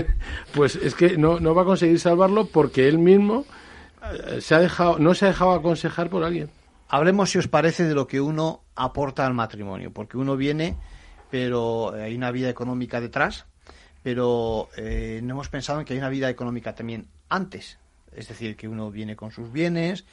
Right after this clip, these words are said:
Speaker 2: viene con donaciones, viene con lo que fuera. Es decir, eh, realmente habría que contemplar esto, ¿no? En algún tipo de,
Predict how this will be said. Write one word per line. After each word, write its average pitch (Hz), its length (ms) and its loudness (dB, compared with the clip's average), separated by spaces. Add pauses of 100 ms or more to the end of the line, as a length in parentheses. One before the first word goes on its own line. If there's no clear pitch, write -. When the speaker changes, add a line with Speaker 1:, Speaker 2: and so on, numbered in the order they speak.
(340)
Speaker 2:
viene 117 260 -8
con 107 320 -10
donaciones, 147 800 -6
viene 117 260 -8
con 113 220 -10
lo 110 80 -10
que 113 80 -16
fuera. 143 480 -6
Es - 60 -14
decir, 123 280 -8 (680)
eh, 120 680 -6
realmente 127 440 -6
habría 147 160 0
que 135 80 -10
contemplar 123 500 -6
esto, - 300 -12
¿no? 110 180 -12
En - 80 -12
algún 113 220 -10
tipo 117 320 -10
de, 110 320 -10